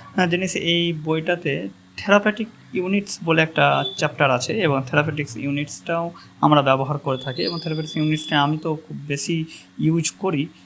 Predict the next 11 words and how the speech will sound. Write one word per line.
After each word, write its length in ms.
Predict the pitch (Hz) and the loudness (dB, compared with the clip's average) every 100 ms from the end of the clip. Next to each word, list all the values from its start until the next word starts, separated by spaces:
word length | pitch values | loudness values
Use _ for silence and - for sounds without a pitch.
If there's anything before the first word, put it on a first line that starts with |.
| - 139 | -6 2
এবং 300 | 135 131 131 | 2 2 0
তার 160 | 139 | -2
সাথে 240 | - 147 147 | -2 -6 -6
সাথে 180 | 143 | -10
ক্লাসিক্যাল 480 | 139 151 - 214 208 | -2 -2 0 -2 -4
প্র্যাকটিসের 520 | 202 185 185 180 180 | -2 -4 -2 -6 -6
জন্য 380 | 165 170 180 190 - | -8 -10 -8 -10 -12
কিছু 160 | 160 165 | -12 -8
কিছু 180 | 160 151 | -6 -2
দরকার 340 | 143 147 - 160 - | 4 4 4 -2 2
পড়ে 280 | 196 165 | 4 4